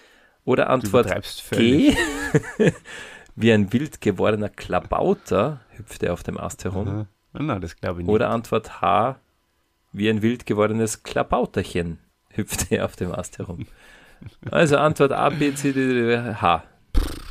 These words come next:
Speaker 2: Ja, ja, Dieter, das ist sehr schwierig. Ähm, ich weiß nicht mehr.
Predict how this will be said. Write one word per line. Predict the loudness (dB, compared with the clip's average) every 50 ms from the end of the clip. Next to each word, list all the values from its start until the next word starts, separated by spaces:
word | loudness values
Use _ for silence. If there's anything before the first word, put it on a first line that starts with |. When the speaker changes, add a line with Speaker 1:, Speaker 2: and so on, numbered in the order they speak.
| -16 -10 -2
Speaker 2:
Ja, | 0 2
ja, | 4 6 6 6 4 4
Dieter, | 2 0 -4 -2 2 4 4 4 2
das | 2 -2 -2 -2
ist | -2 -2 -2
sehr | -2 -2 -2
schwierig. | -2 -2 -4 -4 -4 -2 -4 -4 -6 -6 -6 -2
Ähm, | 0 2 2 2 2 0 -2 -2 -2 -2 -4 -6 -12 -20 _ _ _ _ _ _ _ _ _ _ _ _ _ _ -20 -20 _ _ _ _ _ _ _ _ _ _ _ _ _ _ _ _ _ _
ich | -4 -2
weiß | 0 0 0 0 -2 -2
nicht | -2 -2
mehr. | -2 -2 -4 -6